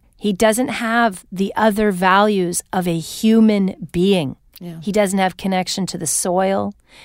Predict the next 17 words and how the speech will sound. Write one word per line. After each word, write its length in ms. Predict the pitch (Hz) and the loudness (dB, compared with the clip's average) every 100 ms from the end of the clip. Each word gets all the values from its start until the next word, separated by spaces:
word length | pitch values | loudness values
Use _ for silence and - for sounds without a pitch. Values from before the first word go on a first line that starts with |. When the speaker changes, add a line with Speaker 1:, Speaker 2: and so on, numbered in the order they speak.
| _ | _
Speaker 1:
He 140 | - 190 | -4 0
doesn't 240 | 180 185 | 0 0
have 160 | 175 - | -4 -4
connection 440 | 185 175 - 196 | -4 -4 -6 -8
to 100 | 180 | -6
his 260 | 160 147 - _ | -8 -8 -10 _
food 420 | - 202 190 190 180 | 0 2 2 0 -2
that 100 | 175 | -4
he 120 | 180 | -4
ingests. 680 | 175 170 170 170 - - - - - - | -6 -4 -4 -4 -10 -12 -16 -18 -20 -12
He 120 | - | -4
doesn't 280 | 185 180 185 | -2 0 0
have 180 | 175 165 | -2 -4
connection 580 | - 180 180 - 190 165 | -4 -4 -4 -4 -6 -6
to 120 | - | -8
the 60 | 135 | -12
heart 680 | - - 185 190 - - | -12 -4 0 0 -2 -12